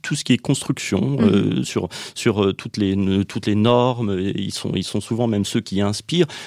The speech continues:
Speaker 1: euh, les, les, les évolutions, euh, de, de normes. Euh, par contre, ils ont une organisation extrêmement traditionnelle,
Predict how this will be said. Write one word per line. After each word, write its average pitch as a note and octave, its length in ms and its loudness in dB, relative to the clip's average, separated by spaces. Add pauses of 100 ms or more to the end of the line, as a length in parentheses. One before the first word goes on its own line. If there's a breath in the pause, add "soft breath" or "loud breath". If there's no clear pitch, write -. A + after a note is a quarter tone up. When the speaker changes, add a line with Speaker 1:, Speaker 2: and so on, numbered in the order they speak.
(120 loud breath)
Speaker 1:
euh, G2 160 4
les, G2 220 2
les, F#2 140 -2
les F#2 240 0
évolutions, G#2+ 640 2
euh, F2 220 2
de, F#2+ 240 0
de F#2+ 160 0
normes. C#3 380 2 (280 loud breath)
Euh, G#2 180 4
par E3+ 140 0
contre, A#3+ 200 -2
ils B2 180 -4
ont D3 120 2
une A2+ 200 0
organisation A2 600 -2
extrêmement D3+ 420 -2
traditionnelle, A#2 760 0